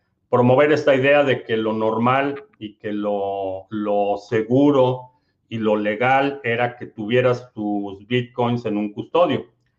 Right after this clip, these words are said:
y que estos custodios cumplieran con todas las leyes y las regulaciones.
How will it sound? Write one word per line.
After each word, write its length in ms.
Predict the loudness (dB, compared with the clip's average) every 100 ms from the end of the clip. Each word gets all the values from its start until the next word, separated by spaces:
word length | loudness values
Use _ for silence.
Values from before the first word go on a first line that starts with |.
| _
y 140 | -8
que 80 | -4
estos 240 | 0 -2 -4
custodios 580 | -8 2 2 2 -2
cumplieran 540 | -4 -8 -2 -2 -2 -4
con 220 | -8 -6
todas 280 | -4 -4 -4
las 140 | -4
leyes 380 | -2 -2 -4 -10
y 40 |
las 140 | -12 -12
regulaciones. 600 | -6 -4 0 0 0